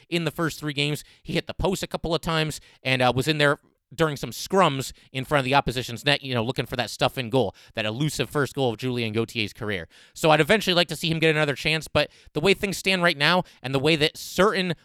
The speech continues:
bottom six forwards are kind of exceeding expectations to this point, I don't think it'd be the worst thing in the world to see Julien Gauthier get a little bit of time at the A H L sooner or later. We'll, we'll see how that goes. We'll keep tabs on it, but maybe a little bit more seasoning for Gauthier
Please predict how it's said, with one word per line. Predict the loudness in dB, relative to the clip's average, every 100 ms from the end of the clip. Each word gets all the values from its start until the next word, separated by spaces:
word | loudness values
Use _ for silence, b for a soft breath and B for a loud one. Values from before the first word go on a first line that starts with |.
| b
bottom | 6 6 6
six | -4 -8
forwards | -4 0 0 0
are | -4
kind | -4 -4
of |
exceeding | -6 -12 -8 -4 -2
expectations | -4 -8 -8 -8 -6 -8 -6
to |
this | -8 -4
point, | -2 -2 b b b 0
I | 0
don't | 0
think | -4
it'd | -2
be | 0
the | 0
worst | 0 -2 -6 _ _ -2
thing | 0
in |
the | 0
world | 4 4 4 0 b
to | b
see | -10 -8
Julien | -4 -2 0
Gauthier | -2 -2 0
get | 0 0
a |
little | -2 -2
bit | -4
of |
time | -4 -4 -4
at | -6
the | -6
A | -6
H | -4
L | -4 -4
sooner | -6 -8 -6 -4
or |
later. | -6 -8
We'll, | -12 -14 -10
we'll | -10
see | -6 -2
how | 0
that | 0
goes. | -2 -4 -8 b -12
We'll | -8
keep | -6 -2
tabs | 0 0 0
on | -4
it, | -6 -10 B
but | -6
maybe | -2 2
a | 2
little | 0
bit | 0
more | 0
seasoning | 0 -4 -4 -6
for | -6
Gauthier | -2 -2 -2 -2